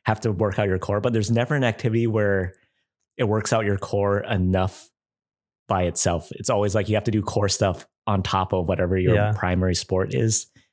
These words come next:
Speaker 1: I think it's like that. It's like whatever you're working on doesn't work out your core enough, but if you had a stronger core, it would help out all
Speaker 2: Yeah.
Speaker 1: your strong muscles.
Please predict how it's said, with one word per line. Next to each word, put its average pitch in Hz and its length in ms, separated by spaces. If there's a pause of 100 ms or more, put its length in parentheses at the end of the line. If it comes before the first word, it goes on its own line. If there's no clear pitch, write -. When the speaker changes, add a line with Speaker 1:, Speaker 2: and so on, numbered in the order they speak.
Speaker 1:
I 98 80
think 104 140
it's 98 140
like 95 220
that. 95 220
It's - 120
like 95 320 (400)
whatever 110 380
you're 107 140
working 98 340
on 110 440
doesn't 104 300
work 98 200
out 101 120
your 92 100
core 95 340
enough, 87 480
but 104 100
if 98 120
you 104 220
had 101 220
a 95 40
stronger 98 400
core, 95 360
it 85 120
would 82 160
help 92 260
out 85 320 (420)
all 95 100
Speaker 2:
Yeah. 107 60
Speaker 1:
your 110 80
strong 87 360
muscles. - 560